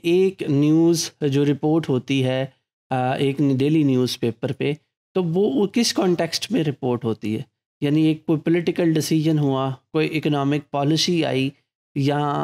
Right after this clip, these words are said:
कोई इसी तरह की एजुकेशन पॉलिसी आई, तो वो जो भी डिसीजन लिया है गवर्नमेंट ने, वो डिसीजन किस तरह से एक न्यूज़पेपर रिपोर्ट कर रहा है? जैसे कि मैं आपको एक एग्जांपल,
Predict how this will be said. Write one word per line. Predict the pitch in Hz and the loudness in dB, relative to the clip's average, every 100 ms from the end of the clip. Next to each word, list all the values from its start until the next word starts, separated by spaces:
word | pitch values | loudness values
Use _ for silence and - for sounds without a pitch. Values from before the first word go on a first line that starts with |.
| 160 - | -8 -4
कोई | 156 | -2
इसी | 165 156 180 | 0 0 -2
तरह | 165 160 151 | 0 0 0
की | 147 147 | 0 0
एजुकेशन | 135 135 143 143 151 151 | 0 -2 -2 -2 0 -2
पॉलिसी | 147 135 135 156 143 | -2 -2 -2 -2 0
आई, | 120 127 127 _ _ _ - | 0 -2 -6 _ _ _ -4
तो | 196 | 0
वो | 170 151 190 220 208 - | 2 2 2 2 -2 -4
जो | 180 151 170 | -2 0 2
भी | 202 | 2
डिसीजन | 196 165 175 170 | 0 0 0 2
लिया | 165 147 147 | 2 2 2
है | 147 | 0
गवर्नमेंट | 127 123 127 127 139 | 0 0 0 -2 -4
ने, | 143 151 _ _ _ | -4 -4 _ _ _
वो | 147 135 175 214 254 - - | -6 0 2 0 -2 -6 -2
डिसीजन | 139 143 185 185 202 | -2 0 0 2 0
किस | 196 220 - | 0 -2 0
तरह | 208 185 | 0 0
से | 185 147 | 0 -2
एक | 139 | 0
न्यूज़पेपर | 135 123 - 120 113 110 | 0 0 -2 -6 -4 -4
रिपोर्ट | 110 113 117 | -4 -6 -8
कर | - 113 | -6 -8
रहा | - | -8
है? | - - _ _ - | -12 -12 _ _ -4
जैसे | 139 143 | -2 -2
कि | 151 147 | -2 0
मैं | 143 | 0
आपको | 139 135 - 139 139 - _ _ | 0 -4 -2 -2 -2 -6 _ _
एक | - 143 | -6 -2
एग्जांपल, | 151 131 127 127 123 143 143 | -2 0 0 0 0 0 -2